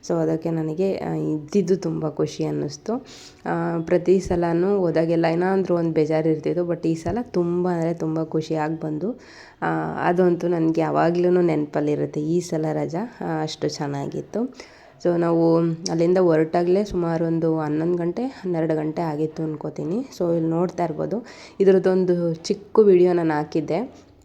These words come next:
So ಕೇಳ್ತಾ ಇದ್ರಿ, "ಎಲ್ಲಾಯ್ತು ಆಕ್ಸಿಡೆಂಟು?" ಅಂತ ಹೇಳ್ಬಿಟ್ಟು. ಇದು ನಮ್ಮ ಕಾರಿನ ಮುಂದೆಗಡೆ ಬಂದಿದ್ದಂಥ ಕಾರ್ ಇದು, ಆ, ಓವರ್‌ಟೇಕ್ ಮಾಡ್ಕೊಂಡು ಬಂತು.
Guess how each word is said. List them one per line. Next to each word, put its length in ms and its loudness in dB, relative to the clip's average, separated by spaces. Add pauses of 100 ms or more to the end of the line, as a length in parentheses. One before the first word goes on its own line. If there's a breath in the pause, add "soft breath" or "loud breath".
(600)
So 160 2
ಕೇಳ್ತಾ 360 4
ಇದ್ರಿ, 260 2
"ಎಲ್ಲಾಯ್ತು 460 0
ಆಕ್ಸಿಡೆಂಟು?" 540 0
ಅಂತ 180 0
ಹೇಳ್ಬಿಟ್ಟು. 520 -2 (200 loud breath)
ಇದು 200 4
ನಮ್ಮ 460 2
ಕಾರಿನ 480 0
ಮುಂದೆಗಡೆ 520 4
ಬಂದಿದ್ದಂಥ 580 2
ಕಾರ್ 380 -2
ಇದು, 320 0 (400 loud breath)
ಆ, 180 -2
ಓವರ್‌ಟೇಕ್ 560 2
ಮಾಡ್ಕೊಂಡು 400 0
ಬಂತು. 520 0